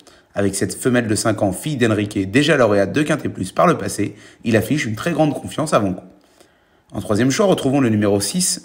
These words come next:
Gladys Seniora. Elle vient de remporter son handicap et a logiquement été pénalisée au poids. Théoriquement, Yann Barbero espère la voir aller plus vite que le handicapeur. En quatrième position viendra le numéro dix, Miltop. Supplé pour,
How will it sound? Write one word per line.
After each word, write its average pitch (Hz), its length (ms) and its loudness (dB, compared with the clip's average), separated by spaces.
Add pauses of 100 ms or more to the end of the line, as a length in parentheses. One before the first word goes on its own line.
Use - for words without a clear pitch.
Gladys 117 300 2
Seniora. - 480 -2 (720)
Elle 104 120 -2
vient 131 140 4
de 151 60 6
remporter 120 380 4
son 120 160 -2
handicap 104 440 2
et 117 40 2
a 104 60 2
logiquement 127 420 0
été 147 200 0
pénalisée 151 480 0
au 110 80 2
poids. - 220 -8 (420)
Théoriquement, 110 600 4
Yann 131 240 6
Barbero 113 400 4
espère 127 280 2
la 98 80 2
voir 120 180 4
aller 104 140 4
plus 104 160 -6
vite 160 280 -6 (120)
que 220 80 -6
le 214 100 4
handicapeur. - 560 -4 (920)
En - 20 -14
quatrième 101 320 -2
position 123 380 0
viendra 131 240 6
le 123 80 2
numéro 104 320 2
dix, 170 440 -2
Miltop. - 520 -2 (760)
Supplé 120 300 2
pour, 104 160 2